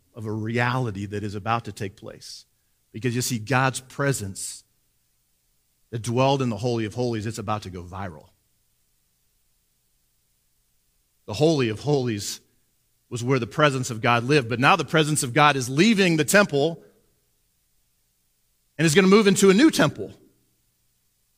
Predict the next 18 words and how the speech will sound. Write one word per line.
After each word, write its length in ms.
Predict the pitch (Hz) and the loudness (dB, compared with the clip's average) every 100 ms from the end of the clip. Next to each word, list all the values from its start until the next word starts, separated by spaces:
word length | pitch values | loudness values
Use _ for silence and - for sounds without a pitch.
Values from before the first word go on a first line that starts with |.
| _ _ _ _ _ _ _ _ _ _ _ _ _ _ _ _ _ _ _ _ _ _ _ _ _ _ _ _ _ | _ _ _ _ _ _ _ _ _ _ _ _ _ _ _ _ _ _ _ _ _ _ _ _ _ _ _ _ _
Some 160 | 120 | -6
of 80 | 113 | -4
you 100 | 117 | -4
are 40 | 107 | -2
tracking 320 | 117 113 127 | -2 -2 -4
with 120 | 127 | -6
me. 80 | 147 | -8
Some 240 | - 120 | -6 -8
of 80 | 107 | -6
you 100 | 110 | -8
are 40 | 107 | -8
curious 400 | 113 113 113 110 | -8 -8 -8 -12
what 100 | 110 | -10
the 60 | |
new 100 | 113 | -10
temple 360 | 113 151 90 80 | -6 -8 -10 -20
is, 260 | - - _ _ _ _ _ _ _ _ _ _ _ _ | -20 -20 _ _ _ _ _ _ _ _ _ _ _ _
right? 180 | 107 | -10